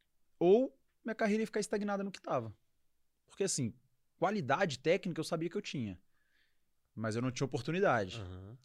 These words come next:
Speaker 1: Então, cara, no início de dois mil e dezoito eu virei pro Clayton, <clears throat> Clayton e Reginaldo, que são meus treinadores, e falei com ele, falei, "O que que a gente precisa fazer pra me colocar meu nome em evidência pra tá nas Olimpíadas de Tóquio?"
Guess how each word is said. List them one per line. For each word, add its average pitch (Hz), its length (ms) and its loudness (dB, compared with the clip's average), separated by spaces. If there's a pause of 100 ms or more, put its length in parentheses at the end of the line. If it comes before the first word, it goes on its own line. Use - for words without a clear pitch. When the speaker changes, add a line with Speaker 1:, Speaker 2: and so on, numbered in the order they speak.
(320)
Speaker 1:
Então, 147 300 -4
cara, 143 180 0
no 131 80 0
início 160 240 -2
de 202 60 -10
dois 175 160 2
mil 160 100 -4
e - 20 -8
dezoito 127 380 0
eu 143 40 0
virei 135 160 0
pro 135 120 -6
Clayton, 139 440 -2 (200)
<clears throat> 165 600 2
Clayton 110 200 -4
e 107 40 -2
Reginaldo, 101 280 -4
que - 60 -16
são 101 100 -8
meus 98 120 -8
treinadores, 113 480 -6 (1300)
e 123 100 -6
falei 135 180 -2
com 139 80 -2
ele, 120 100 -2
falei, 127 220 -4 (200)
"O - 60 -16
que - 120 -16
que - 80 -6
a - 20 -2
gente 151 160 -6
precisa 139 400 -8
fazer 143 580 -2 (440)
pra 131 100 -6
me 127 100 0
colocar 127 320 0
meu 123 120 0
nome 117 240 -2
em - 20 0
evidência 113 400 -4
pra 113 140 -4
tá 113 100 -4
nas 107 160 -6
Olimpíadas 104 400 -6
de 95 100 -14
Tóquio?" 90 300 -8